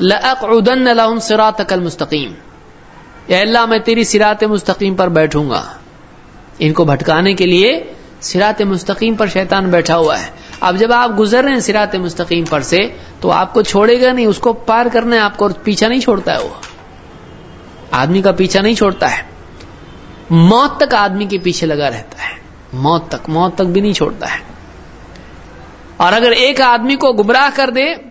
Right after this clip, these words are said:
پاس ہو گیا، اس کا کام بن گیا۔ ہر آدمی کے پیچھے لگا ہوا ہے، اس کی پوری ایک فوج ہے۔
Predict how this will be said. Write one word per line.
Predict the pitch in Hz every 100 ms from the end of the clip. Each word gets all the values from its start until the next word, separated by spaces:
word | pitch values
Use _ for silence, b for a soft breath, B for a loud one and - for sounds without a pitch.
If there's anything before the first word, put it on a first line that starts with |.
| -
پاس | 180 185 180
ہو | 165
گیا، | 175
اس | 170
کا | 180
کام | 175 180 165
بن | 139 127
گیا۔ | - - - - - - - - - - - - - - - -
ہر | 220
آدمی | 226 185 185 202
کے | 190
پیچھے | 185 175 160
لگا | 147 127
ہوا | 95 71
ہے، | - - - -
اس | 196 -
کی | 240
پوری | 247 247
ایک | 254
فوج | - - 220 240 160
ہے۔ | 101